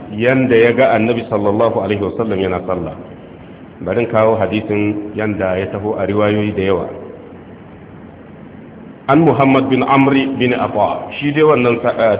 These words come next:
tabi'i din, Muhammad bin Amr bin Atha, yace, "Qala sami'tu Aba Humaydin As-Sa'idi,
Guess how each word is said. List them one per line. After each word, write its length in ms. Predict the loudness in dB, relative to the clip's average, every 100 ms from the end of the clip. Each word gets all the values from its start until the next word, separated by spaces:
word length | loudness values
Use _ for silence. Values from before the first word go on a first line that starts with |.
| 4
tabi'i 380 | 4 2 -2 -2
din, 240 | -4 -2
Muhammad 400 | -2 0 2 0
bin 140 | 0 0
Amr 320 | 2 2 0
bin 160 | 0 0
Atha, 400 | 2 4 4 0 -8 -12 -16 -6
yace, 240 | -2 0 2 4
"Qala 240 | 4 4 2
sami'tu 320 | 2 2 2 2
Aba 240 | 4 4 4
Humaydin 400 | 4 6 4 2
As-Sa'idi, 720 | 0 0 2 2 2 2 0